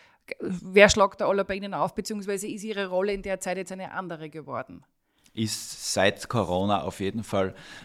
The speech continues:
Speaker 2: wichtiger geworden. Wir haben uns da mit den,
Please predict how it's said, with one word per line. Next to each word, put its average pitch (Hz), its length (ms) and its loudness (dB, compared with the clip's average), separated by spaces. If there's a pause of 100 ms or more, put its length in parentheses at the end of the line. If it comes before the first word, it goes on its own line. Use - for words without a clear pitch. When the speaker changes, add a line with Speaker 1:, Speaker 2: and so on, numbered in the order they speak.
Speaker 2:
wichtiger 139 560 2
geworden. 120 540 6 (920)
Wir 95 160 -6
haben 107 140 4
uns 113 240 2
da 104 280 8 (440)
mit - 600 0
den, 113 380 6